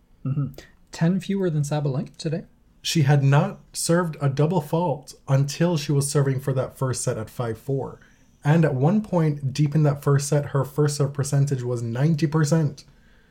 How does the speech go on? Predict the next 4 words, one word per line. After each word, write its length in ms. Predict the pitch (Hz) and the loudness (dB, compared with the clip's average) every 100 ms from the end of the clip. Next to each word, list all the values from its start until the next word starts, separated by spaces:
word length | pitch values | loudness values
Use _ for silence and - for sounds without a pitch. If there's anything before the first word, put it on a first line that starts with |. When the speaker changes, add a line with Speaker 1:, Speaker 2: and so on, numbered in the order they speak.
| _ _ _ _ | _ _ _ _
Speaker 2:
Like, 200 | 147 131 - _ _ _ _ - _ _ - | -2 -2 -4 _ _ _ _ -20 _ _ 2
it 140 | 175 | 6
was 180 | 214 160 | 6 6
good. 380 | 139 220 - | 6 4 2